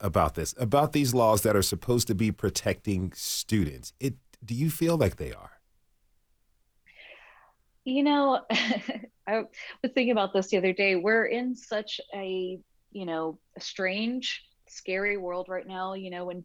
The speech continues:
Speaker 2: when people are scared, when there's a lot of instability, we look to stabilize in any way we can. And a lot of times we look to stabilize, you know, the world for our kids any way we can. And it's natural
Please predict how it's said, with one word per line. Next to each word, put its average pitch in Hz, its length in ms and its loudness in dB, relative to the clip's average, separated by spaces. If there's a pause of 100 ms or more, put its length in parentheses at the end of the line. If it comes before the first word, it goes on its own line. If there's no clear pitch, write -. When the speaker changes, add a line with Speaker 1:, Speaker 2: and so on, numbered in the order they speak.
(120)
Speaker 2:
when 185 180 -6
people 185 540 2
are 180 160 0
scared, 185 500 2
when 180 120 -2
there's 175 200 -4
a 185 60 0
lot 175 220 2
of 185 100 0
instability, 180 880 -2
we 175 100 -2
look 190 220 -2
to 196 80 -10
stabilize 202 840 -4
in 185 100 -6
any 180 180 -6
way 180 200 0
we 170 120 -8
can. 185 460 -8 (520)
And 190 120 2
a 190 40 4
lot 185 180 4
of 190 80 -6
times 190 260 -8
we 190 80 -2
look 185 200 -4
to 202 80 -8
stabilize, 180 880 -2
you 190 140 -8
know, 170 160 -2
the 175 80 -4
world 190 340 -2
for 196 80 -2
our 190 140 0
kids 415 340 -4
any 175 140 -6
way 160 160 -4
we 160 100 -6
can. 170 320 -8
And 180 180 -6
it's - 300 -6
natural 196 760 -2